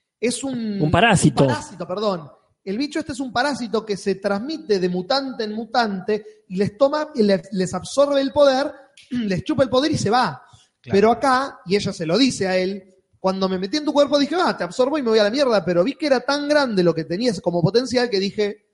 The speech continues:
Speaker 1: yo acá me quedo a vivir". Y desde que él nació, ellos están juntos. Es un parásito que nació con él.
Speaker 3: Claro. Mirá.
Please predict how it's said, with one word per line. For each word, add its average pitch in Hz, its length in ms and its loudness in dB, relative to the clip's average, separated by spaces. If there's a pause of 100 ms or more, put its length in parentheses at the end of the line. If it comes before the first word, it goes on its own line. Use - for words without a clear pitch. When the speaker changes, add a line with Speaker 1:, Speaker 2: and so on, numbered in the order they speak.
Speaker 1:
yo 233 100 -6
acá 226 160 0
me 220 100 0
quedo 190 180 2
a 160 60 0
vivir". 180 560 0 (380)
Y 202 100 -2
desde 208 160 4
que 294 80 -4
él 302 80 -4
nació, 240 520 2 (280)
ellos 254 220 -2
están 208 180 -2
juntos. 202 580 -2 (220)
Es - 80 -12
un 233 120 -6
parásito 254 380 0
que 196 100 -4
nació 202 440 -6
con 220 160 -4
él. 190 400 -2 (400)
Speaker 3:
Claro. 110 380 -4 (420)
Mirá. 165 280 -8